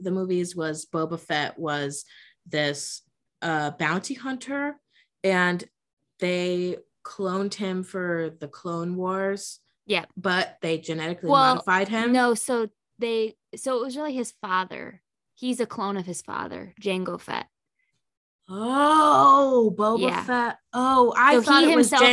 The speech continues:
Speaker 2: is
Speaker 1: Jango
Speaker 2: a clone.
Speaker 1: Okay.
Speaker 2: Jango Fett is the original, and then they cloned him. Yeah, we should probably cut this part
Speaker 1: Makes
Speaker 2: out. <laughs>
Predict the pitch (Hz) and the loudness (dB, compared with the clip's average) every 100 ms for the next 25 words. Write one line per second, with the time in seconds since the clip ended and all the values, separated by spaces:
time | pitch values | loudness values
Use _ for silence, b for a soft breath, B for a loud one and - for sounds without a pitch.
0 | 247 214 208 208 175 175 185 185 151 240 | 6 2 0 -2 -4 -4 -6 -6 -2 0
1 | 247 254 220 214 190 - 185 - 180 175 | 0 -2 -2 -6 -8 -8 -12 -10 -10 -8
2 | 175 175 175 165 170 170 170 160 170 165 | -8 -8 -8 -8 -8 -8 -8 -8 -6 -8
3 | - 180 170 170 - 147 160 185 _ _ | -8 -8 -6 -8 -6 -6 -6 -10 _ _
4 | _ b b b b b b _ _ _ | _ b b b b b b _ _ _
5 | _ _ _ _ - - - 214 208 - | _ _ _ _ -20 -18 -12 -10 -8 0
6 | 277 370 349 294 226 - 170 185 170 170 | 2 4 4 6 4 2 -2 0 0 0
7 | 147 - | -2 2